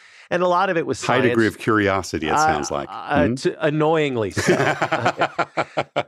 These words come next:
Speaker 1: Uh, yeah, absolutely. And so, I mean, I, whether it was my father is a, is a, I call him a kitchen architect. He
Speaker 2: Mm.
Speaker 1: designs, uh, amazing kitchens for, for in remodels and in new homes and,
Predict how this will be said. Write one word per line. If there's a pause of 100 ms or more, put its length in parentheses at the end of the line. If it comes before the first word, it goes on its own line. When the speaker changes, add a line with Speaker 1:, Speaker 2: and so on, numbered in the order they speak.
(220)
Speaker 1:
Uh,
yeah,
absolutely.
And
so,
I
mean,
I, (140)
whether
it
was
my
father
is
a, (200)
is
a, (120)
I
call
him
a
kitchen
architect.
He
Speaker 2:
Mm.
Speaker 1:
designs, (140)
uh,
amazing
kitchens
for, (120)
for
in
remodels
and
in
new
homes
and,